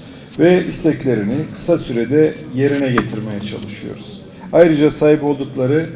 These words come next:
yasal hakları kendilerine hatırlatarak, e, bilgilendirme yapıyoruz.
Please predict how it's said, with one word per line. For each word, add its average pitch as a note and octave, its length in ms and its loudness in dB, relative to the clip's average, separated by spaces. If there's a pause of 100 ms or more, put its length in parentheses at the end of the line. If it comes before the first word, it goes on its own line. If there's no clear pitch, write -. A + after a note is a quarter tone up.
(340)
yasal D3+ 360 0
hakları A#2+ 440 -2
kendilerine B2+ 520 0
hatırlatarak, A#2 880 -2 (460)
e, B2+ 340 2
bilgilendirme B2 760 2
yapıyoruz. G#2 680 -8